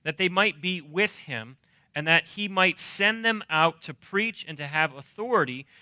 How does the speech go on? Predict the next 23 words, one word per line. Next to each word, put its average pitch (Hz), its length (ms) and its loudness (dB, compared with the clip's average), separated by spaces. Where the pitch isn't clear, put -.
to 190 100 -10
drive 151 500 2
out 139 280 0
demons. 135 600 -6
Now, 156 140 -2
two 220 240 -8
things 208 340 0
in 160 120 -6
those, 156 420 -6
those 147 200 -12
verses 156 440 -2
right 135 220 -2
there. 135 260 -4
First 208 240 -4
thing 180 180 0
is 147 100 -6
that 156 180 2
he 170 100 -12
called 202 360 0
them 170 160 2
to 170 160 -8
be 185 520 -4
with 175 480 0